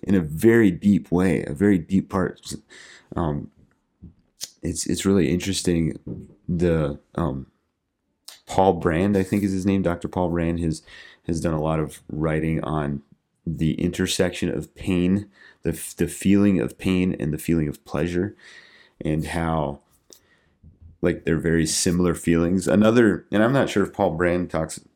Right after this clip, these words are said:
about this, um, but another interesting study is the relation between the, the feeling of nervous and anxiety and excitement.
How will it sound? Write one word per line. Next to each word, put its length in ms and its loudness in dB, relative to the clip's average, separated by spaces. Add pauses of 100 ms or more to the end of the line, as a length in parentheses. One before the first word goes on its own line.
about 380 -4 (880)
this, 360 -4 (180)
um, 240 0
but 120 4
another 300 6
interesting 540 0
study 400 2
is 180 -2
the 100 2
relation 500 0
between 340 -2
the, 160 -6 (140)
the 80 -2
feeling 380 2
of 340 -2
nervous 580 0
and 120 0
anxiety 720 0 (440)
and 100 0
excitement. 560 -2